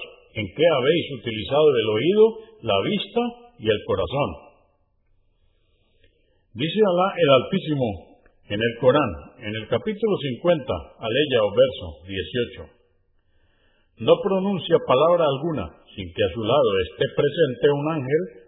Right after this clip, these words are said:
observador que la registre". Dijo An-Nawawi: "Has de saber que toda persona responsable debe preservar su lengua, excepto cuando sea para mediar en un conflicto". La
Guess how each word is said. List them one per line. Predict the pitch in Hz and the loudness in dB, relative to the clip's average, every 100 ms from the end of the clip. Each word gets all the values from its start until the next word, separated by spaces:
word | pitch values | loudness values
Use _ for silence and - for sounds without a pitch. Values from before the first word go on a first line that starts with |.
| - | -8
observador | 113 - 117 117 110 104 185 208 226 - - _ | -8 0 0 2 4 6 6 4 0 -12 -20 _
que | - 92 | -6 -2
la | 92 | -2
registre". | 92 139 - - - - _ _ _ _ _ _ _ _ _ _ _ _ _ _ _ | -2 -6 -8 -10 -12 -14 _ _ _ _ _ _ _ _ _ _ _ _ _ _ _
Dijo | 117 143 196 | -4 -4 -2
An-Nawawi: | 160 156 143 120 120 147 113 92 76 - _ _ _ _ _ _ | -2 -2 0 0 4 4 4 -2 -12 -20 _ _ _ _ _ _
"Has | - 143 165 | 0 2 2
de | 170 | 0
saber | 147 151 127 - | 2 2 2 -2
que | |
toda | - 151 135 120 | 2 2 4 0
persona | 95 131 135 104 | -2 -2 -2 -4
responsable | 95 87 - 113 90 - 151 110 95 92 | -6 -8 -10 -10 -6 0 0 0 -4 0
debe | 147 117 | 2 2
preservar | - 98 - 101 123 - | -2 -8 -8 -4 -2 -2
su | 156 165 | -2 2
lengua, | 165 127 101 87 - - _ _ _ _ _ - | 2 2 -2 -4 -6 -20 _ _ _ _ _ -6
excepto | 104 - 180 196 - - | -6 -4 -4 -4 -8 -2
cuando | 151 123 - - | 0 2 0 0
sea | 185 135 85 | -2 -2 -4
para | - 107 107 | -2 0 2
mediar | 107 123 139 135 | 2 2 2 0
en | 139 | -8
un | 117 | -8
conflicto". | 127 110 110 - 80 - _ _ _ _ _ _ _ _ _ _ _ _ _ _ - | -8 -6 -8 -10 -14 -16 _ _ _ _ _ _ _ _ _ _ _ _ _ _ -8
La | 101 | -6